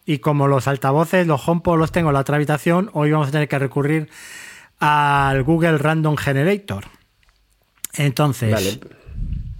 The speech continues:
Speaker 1: eh, los doce son, en Telegram, Raúl P, Ezequiel G, J Sez y Ana. En Mastodon, A J Payares.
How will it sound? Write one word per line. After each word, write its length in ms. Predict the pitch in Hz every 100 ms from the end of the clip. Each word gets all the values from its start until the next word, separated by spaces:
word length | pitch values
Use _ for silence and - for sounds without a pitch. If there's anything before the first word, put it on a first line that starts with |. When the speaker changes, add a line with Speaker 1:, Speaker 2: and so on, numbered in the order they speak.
| - - _ _ _ _ - - - - - - -
Speaker 1:
eh, 1400 | 156 156 151 147 143 143 143 143 143 139 143 160 - _ _ _ _ _
los 220 | 151 160
doce 240 | 202 202 196
son, 380 | 147 113 101 -
en 160 | 147
Telegram, 640 | 147 196 165 127 120 117 117
Raúl 420 | 120 139 165 165
P, 380 | 214 233 262 185
Ezequiel 460 | - 127 160 147
G, 440 | 143 180 196 226 226 - - -
J 340 | - 147 135
Sez 460 | - 196 226 233 -
y 140 | - 139
Ana. 400 | 131 101 101 - _ - - - - -
En 160 | 143
Mastodon, 680 | 143 170 - 147 120 113 113 -
A 120 | 147
J 320 | - 160 156
Payares. 800 | 180 180 196 208 233 208 - -